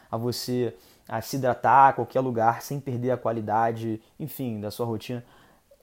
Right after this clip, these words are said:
Existem N maneiras de você se posicionar de uma forma emocional. E o que eu quero dizer aqui é o seguinte: quando existem pessoas dentro da sua, da sua organização,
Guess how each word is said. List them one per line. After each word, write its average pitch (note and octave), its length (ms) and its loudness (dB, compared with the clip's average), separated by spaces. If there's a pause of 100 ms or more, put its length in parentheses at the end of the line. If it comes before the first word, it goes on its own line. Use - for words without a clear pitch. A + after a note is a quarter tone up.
(160)
Existem G3+ 460 0
N A3+ 120 6
maneiras D#3+ 420 2
de C3+ 80 -4
você C#3+ 160 -4
se - 80 -16
posicionar A#2+ 580 -6
de B2 80 -14
uma A#2+ 120 -6
forma A#2 260 -8
emocional. A2+ 540 -10
E C3+ 60 -6
o C3+ 40 -6
que C3+ 60 -10
eu C3 40 -10
quero F3 180 0
dizer C#3 200 -2
aqui A2+ 220 -4
é - 20 -2
o C3+ 40 -4
seguinte: G#2+ 460 -12 (1120)
quando B3 360 0
existem D3+ 680 0 (280)
pessoas G3 680 0
dentro D3 260 -4
da C3 140 0
sua, - 200 -6
da A#2 140 -4
sua A#2+ 200 -6
organização, A2+ 720 -6